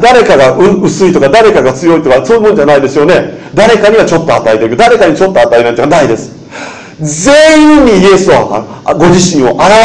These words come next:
すって言ってるんです。求める者にはそれを表そう。ゆ-、書いてありましたね。「知恵を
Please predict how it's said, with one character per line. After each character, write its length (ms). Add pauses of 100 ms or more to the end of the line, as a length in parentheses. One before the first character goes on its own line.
(100)
す 120
っ 40
て 60
言 120
っ 40
て 100
る 80
ん 100
で 40
す。 140 (960)
求 100 (280)
め 100
る 120
者 260
に 80
は 140
そ 140
れ 140
を 80
表 140 (520)
そ 240
う。 20 (720)
ゆ-、 100 (340)
書 80
い 80
て 80
あ 20
り 80
ま 60
し 100
た 60
ね。 380
「知 240
恵 200
を 40